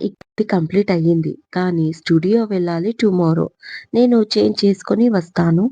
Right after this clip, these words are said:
అంటూ గదిలోకి వెళ్తుంది గీత. "నా అల్లుణ్ణి ఇంప్రెస్ చేయడానికి ఎన్ని పాట్లు పడుతుందో నీ కోడలు" అంటూ సరోజిని నవ్వుతుంది.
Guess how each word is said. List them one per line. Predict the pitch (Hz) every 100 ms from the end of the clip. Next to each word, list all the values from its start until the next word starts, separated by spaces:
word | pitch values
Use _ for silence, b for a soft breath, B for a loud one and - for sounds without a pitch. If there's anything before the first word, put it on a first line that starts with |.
| B B B -
అంటూ | 240 226 190 170
గదిలోకి | 170 175 208 233 214
వెళ్తుంది | 180 170 170 160 165 285 - _ -
గీత. | 185 180 175 170 - B B B B B
"నా | 214 214
అల్లుణ్ణి | 190 190 208 196 -
ఇంప్రెస్ | 175 165 185 185
చేయడానికి | 185 175 175 175 165 165 214 262 B B B
ఎన్ని | 208 214 226
పాట్లు | 196 175 165 208
పడుతుందో | 202 185 185 185 175 190
నీ | 190 180
కోడలు" | 165 165 170 175 180 B B B
అంటూ | 196 202 196 175
సరోజిని | 165 165 165 165 190 214
నవ్వుతుంది. | 208 160 175 175 170 165